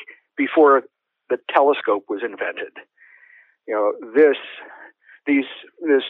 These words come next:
uh, machinery that kinda,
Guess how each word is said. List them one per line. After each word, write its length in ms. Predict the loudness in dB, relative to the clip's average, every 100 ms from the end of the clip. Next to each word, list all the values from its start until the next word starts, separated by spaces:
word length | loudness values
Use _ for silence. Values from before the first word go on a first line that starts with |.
| 0
uh, 360 | 4 4 2 -2 -4
machinery 720 | -4 -2 -4 -4 -2 -4 -6 -10 -20 _ _ _ 0
that 560 | 4 6 6 6 6 2 -4 _ _ -20 -20 -20 _ -4
kinda, 380 | 2 4 4